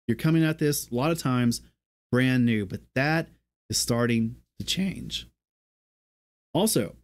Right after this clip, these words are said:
another disadvantage is there's only so much time to go around. We all only have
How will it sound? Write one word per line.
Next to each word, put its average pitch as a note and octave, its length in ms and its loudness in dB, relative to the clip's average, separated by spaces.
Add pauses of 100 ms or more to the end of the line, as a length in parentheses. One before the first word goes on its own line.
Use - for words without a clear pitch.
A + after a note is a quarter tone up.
(160)
another F3+ 300 4
disadvantage A2+ 560 0
is A2 240 2
there's A#2 160 -2
only G#3 360 2
so F3 260 0
much F3 260 2
time B2 460 2 (240)
to C3+ 100 2
go C3 200 2
around. A2 340 -2
We A2+ 140 0
all F#3+ 520 2
only E3+ 300 2
have A#2+ 480 0